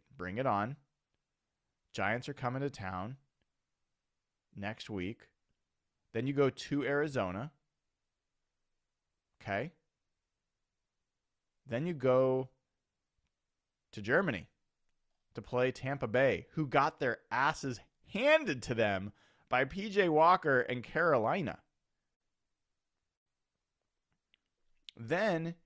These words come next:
you come home after a bye week and you get the Raiders, who have been awful.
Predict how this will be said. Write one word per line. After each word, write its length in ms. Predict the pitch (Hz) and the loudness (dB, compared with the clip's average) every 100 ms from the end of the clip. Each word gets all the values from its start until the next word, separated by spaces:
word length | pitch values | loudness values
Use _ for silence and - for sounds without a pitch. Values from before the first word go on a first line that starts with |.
| _ - | _ -8
you 140 | 156 | -4
come 220 | 175 165 | 0 0
home 500 | 151 165 165 165 165 - | 2 2 2 -2 -8 -6
after 300 | 139 147 147 | -4 -2 -2
a 60 | 135 | 0
bye 280 | 143 165 208 | 0 0 0
week 400 | 147 135 143 - _ _ _ _ _ _ _ _ _ - | 0 0 -2 -14 _ _ _ _ _ _ _ _ _ -14
and 100 | 135 | -6
you 80 | 139 | -4
get 360 | 135 143 143 - _ _ _ _ _ - | 2 4 4 0 _ _ _ _ _ -6
the 140 | 123 | -4
Raiders, 640 | 113 156 220 92 - - - _ _ _ _ _ _ _ _ _ _ _ _ _ _ _ _ | 0 0 0 -2 -6 -16 -20 _ _ _ _ _ _ _ _ _ _ _ _ _ _ _ _
who 140 | 120 | -2
have 120 | 120 | -2
been 180 | 113 127 | 0 -2
awful. 480 | 151 170 - 69 | 0 -2 -6 -14